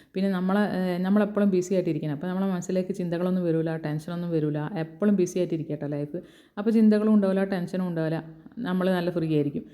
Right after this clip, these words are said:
അപ്പോൾ പൂവന് തിന്ന് തീറ്റൊന്നും വേണ്ട, പൂവൻ അങ്ങോട്ട് പോകണേ. പിടകളൊക്കെ ഇവിടെ നിന്ന് തിന്നുന്നുണ്ട്. ഇനിയിപ്പോൾ നമുക്ക്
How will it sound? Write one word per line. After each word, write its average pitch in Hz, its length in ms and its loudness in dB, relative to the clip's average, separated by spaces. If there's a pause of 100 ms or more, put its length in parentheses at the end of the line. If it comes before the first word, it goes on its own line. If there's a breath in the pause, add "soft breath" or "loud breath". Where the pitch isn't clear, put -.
(200 loud breath)
അപ്പോൾ 190 220 -6
പൂവന് 190 320 4
തിന്ന് 220 240 6
തീറ്റൊന്നും 208 380 2
വേണ്ട, 185 140 0
പൂവൻ 180 240 -2
അങ്ങോട്ട് 185 240 -2
പോകണേ. 165 280 -4
പിടകളൊക്കെ 170 440 -2
ഇവിടെ 202 140 2
നിന്ന് 196 140 2
തിന്നുന്നുണ്ട്. 180 420 0 (180)
ഇനിയിപ്പോൾ 202 340 0
നമുക്ക് 202 320 2